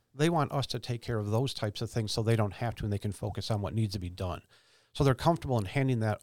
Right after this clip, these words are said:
off and having you do things that lightens their load and lets their focus, you know, better on their business. So there's a lot of that that happens in knowing that you're there and you can do things.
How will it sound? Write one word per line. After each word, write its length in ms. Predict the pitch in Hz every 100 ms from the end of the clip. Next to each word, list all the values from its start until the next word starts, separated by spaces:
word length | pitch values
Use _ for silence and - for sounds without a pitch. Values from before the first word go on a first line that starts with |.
| -
off 320 | 117 98 -
and 100 | 104
having 220 | 120 113
you 120 | 110
do 220 | 101 139 151
things 360 | - 104 104
that 160 | 117 101 - _ -
lightens 340 | 127 123 117
their 180 | 120 131
load 240 | 110 107
and 80 | 107
lets 180 | 107 107
their 120 | 120
focus, 500 | 113 107 92 101 95 - - - - _ _
you 100 | 135
know, 140 | 107 90 _ _ _ -
better 200 | 127 110
on 120 | 104
their 160 | 107 101
business. 560 | 98 143 95 - - - - - -
So 200 | - 143
there's 160 | 131 123
a 40 |
lot 180 | 131 147
of 260 | 160 - 135
that 180 | 135 -
that 140 | 110
happens 600 | - 135 147 - 101 98
in 220 | - 113
knowing 240 | 120 143 135
that 140 | 123
you're 140 | 120
there 200 | 107 120
and 100 | 120
you 60 | 123
can 180 | - 107
do 160 | 98 180
things. 360 | - 95 90